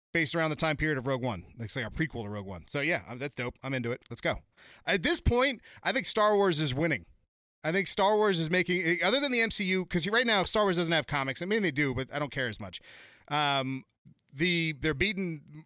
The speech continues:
you know, Marvel and D C book-wise aren't doing anything that I'm that excited for. Right now, S-,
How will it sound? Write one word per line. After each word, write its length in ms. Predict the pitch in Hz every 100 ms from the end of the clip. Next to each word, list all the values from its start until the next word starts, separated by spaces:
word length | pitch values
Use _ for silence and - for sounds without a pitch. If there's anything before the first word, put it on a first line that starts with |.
| -
you 120 | 151
know, 60 | 127
Marvel 320 | 151 190 190
and 80 | 151
D 100 | 170
C 480 | - 170 160 147 127 _ -
book-wise 580 | 131 190 - 131 120 120
aren't 160 | 131
doing 180 | 147 139
anything 260 | 135 131 131
that 120 | 123
I'm 100 | 120
that 140 | 123 117
excited 340 | - 113 92
for. 180 | - - _ _ _ - - _ _ _ _ _ _ _ 123
Right 220 | 170 196
now, 280 | 185 175 151
S-, 240 | -